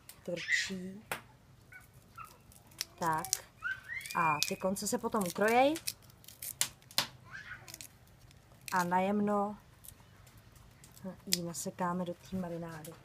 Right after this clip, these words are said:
Si dáme pryč, takhle ukrojíme konec.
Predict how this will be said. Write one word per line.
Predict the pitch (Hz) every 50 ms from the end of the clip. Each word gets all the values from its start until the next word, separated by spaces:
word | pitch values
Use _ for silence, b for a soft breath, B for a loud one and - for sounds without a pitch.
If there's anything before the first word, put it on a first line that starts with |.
| - - - - -
Si | - - - - 180
dáme | 180 180 180 185 180 160 - - -
pryč, | 175 208 262 262 - - - - - - B B B B B B B B - -
takhle | - 180 170 160 175 185 190
ukrojíme | 190 185 - 214 220 220 226 226 208
konec. | 202 - 226 226 240 254 302 320 - - - - -